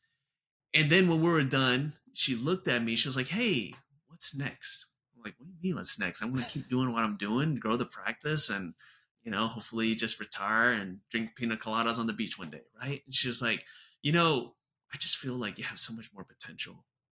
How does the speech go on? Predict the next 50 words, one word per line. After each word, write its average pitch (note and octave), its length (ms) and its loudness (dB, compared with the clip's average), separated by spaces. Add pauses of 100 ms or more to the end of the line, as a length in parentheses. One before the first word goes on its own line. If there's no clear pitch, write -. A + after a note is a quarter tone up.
I - 60 -4
feel - 220 -12
like C#3 140 -14
you B2 160 -4
have A#2 160 -2
so C#3+ 140 4
much E3 180 -2
more A#2 120 0
potential G#2+ 440 -2
to G#2 60 -6
do A2 140 0
some G2+ 260 2
good A2 240 -4
in G2 120 -6
this, - 260 -4 (360)
in A2 80 -8
this - 240 0
industry, G#2 560 -2
and F#2 160 -6 (160)
I - 80 2
think B2+ 180 0
you A#2 120 4
really G#2+ 180 2
should - 200 0
look G2 180 -12
at - 180 -14
it." - 100 -20 (880)
And A#2+ 120 0
really, C3 260 4
that A2+ 160 2
was A#2+ 180 2
the, A2 280 -4 (280)
a - 60 -20
seed A#2+ 380 0
was A#2 140 -2
planted A2 360 -6
in G#2+ 80 -8
my G#2 120 -8
head. A#2+ 320 -12 (640)
A A2+ 60 -8
seed C3+ 260 6
was C3 140 2
planted A#2+ 260 0
in A2 100 -2
my A2 100 -4
head A#2+ 280 -4
that, G#2 260 -4 (340)
you C#3 140 4
know D3 120 4
what, D#3+ 320 2